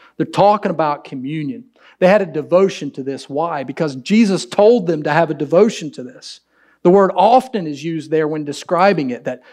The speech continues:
often when you eat of this, think of me, remember me, proclaim my death. This is the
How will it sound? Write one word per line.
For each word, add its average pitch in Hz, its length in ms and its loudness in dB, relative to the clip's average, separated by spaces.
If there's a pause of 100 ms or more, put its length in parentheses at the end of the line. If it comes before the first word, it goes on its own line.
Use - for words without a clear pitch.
(280)
often 202 460 2
when 156 100 -4
you 170 140 -6
eat 202 180 2
of 160 100 2
this, 135 380 -6 (160)
think 226 340 2
of 226 140 4
me, 202 240 4
remember 185 480 4
me, 202 240 4
proclaim 220 540 0
my 190 160 0
death. 165 380 2
This 202 220 0
is 180 140 -4
the 156 160 -2